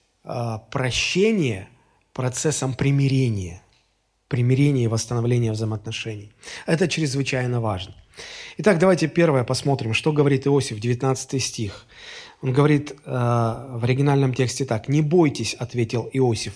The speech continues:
разве я Бог?» Говоря так, Иосиф объясняет, что он не претендует на Божий престол, что он просто человек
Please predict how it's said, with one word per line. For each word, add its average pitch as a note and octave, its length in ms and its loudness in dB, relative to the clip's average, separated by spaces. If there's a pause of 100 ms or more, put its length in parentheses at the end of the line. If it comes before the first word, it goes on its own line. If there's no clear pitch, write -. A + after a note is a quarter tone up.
(100)
разве D#3+ 600 0
я C#3+ 340 0
Бог?» B2+ 600 -4 (560)
Говоря E3+ 420 2
так, G3 360 -2
Иосиф E3 720 0
объясняет, D#3+ 480 -2
что - 140 -2
он E3 160 0
не F#3 80 2
претендует F3+ 720 0
на E3 140 0
Божий E3 380 0
престол, D#3 680 2
что - 180 0
он D#3 140 2
просто F#3+ 340 2
человек F3 640 0